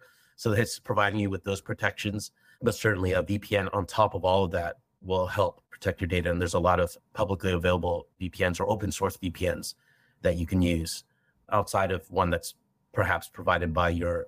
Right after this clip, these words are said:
company. But the other thing I'd add on to that too is to understand whether or not your I O T or what wearable devices are tethered or not tethered.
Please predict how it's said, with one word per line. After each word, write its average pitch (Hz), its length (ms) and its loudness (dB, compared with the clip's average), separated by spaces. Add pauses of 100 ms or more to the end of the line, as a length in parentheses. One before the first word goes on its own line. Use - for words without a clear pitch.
company. 92 540 0 (500)
But 127 240 -2
the 160 80 0
other 214 160 0
thing 262 140 -2
I'd 107 100 0
add 110 160 4
on 107 120 2
to - 100 -10
that 101 180 -2
too 160 240 -2
is 113 140 -2
to - 160 -2
understand 117 680 0
whether 117 300 0
or 117 40 2
not 110 280 2
your 101 640 2
I 110 120 0
O 107 100 -2
T 104 320 -4
or 95 220 0
what 98 360 -2
wearable 101 380 2
devices 101 720 0 (340)
are 107 240 2
tethered 117 520 0
or 107 80 2
not 95 420 0
tethered. 82 420 -6